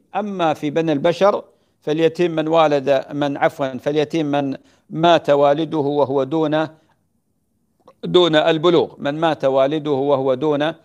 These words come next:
البلوغ. إذن بالإجماع أن النبي عليه الصلاة والسلام ولد يتيما.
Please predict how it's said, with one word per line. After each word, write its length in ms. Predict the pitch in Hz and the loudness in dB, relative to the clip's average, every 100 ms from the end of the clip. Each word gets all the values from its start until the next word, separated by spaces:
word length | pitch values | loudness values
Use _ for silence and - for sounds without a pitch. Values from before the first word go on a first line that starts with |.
| _ _ 175 | _ _ -2
البلوغ. 500 | 165 135 127 117 104 | 0 0 0 0 -2
إذن 220 | 180 175 | -2 0
بالإجماع 680 | 180 214 196 175 180 196 202 _ _ _ - | 0 0 -2 0 0 0 -4 _ _ _ -12
أن 120 | 170 | -6
النبي 400 | 165 160 165 185 | -4 -2 -2 0
عليه 220 | 160 160 156 | 2 2 0
الصلاة 380 | - 156 147 - _ _ - | 0 0 0 -2 _ _ -10
والسلام 600 | 143 - 143 151 175 208 _ _ _ _ - | -10 -4 2 2 2 -4 _ _ _ _ -8
ولد 380 | 135 185 175 | -2 0 2
يتيما. 720 | 160 156 185 139 127 131 107 | 2 2 0 -2 0 -2 -4